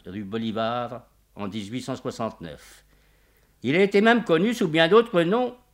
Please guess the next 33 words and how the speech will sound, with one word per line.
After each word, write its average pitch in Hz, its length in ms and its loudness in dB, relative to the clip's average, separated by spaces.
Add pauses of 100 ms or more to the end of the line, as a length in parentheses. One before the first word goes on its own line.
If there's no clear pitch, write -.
(520)
tous 151 440 -4
noms 131 160 -2
d'emprunt 123 540 -4
sous 120 200 -10
lesquels 131 460 -2
il 113 160 -4
a 117 80 0
fait 110 240 -6
onze 131 320 -2
fois 131 540 -8 (100)
son 98 220 -12
métier 107 280 -8
d'assassin. 95 520 -12 (1300)
De 143 160 4
mars 190 340 4
mille 175 140 2
neuf 175 160 4
cent 175 160 0
quinze 175 480 2
à 135 80 4
janvier 160 320 0
mille 156 160 -2
neuf 160 160 0
cent 156 140 2
dix-neuf, 143 760 -2 (180)
il 131 180 2
a 143 60 6
tué 151 420 -4 (240)
onze 151 220 0
personnes, 71 680 -10 (120)
dont 110 240 -4
dix 110 180 -6
femmes, 80 460 -4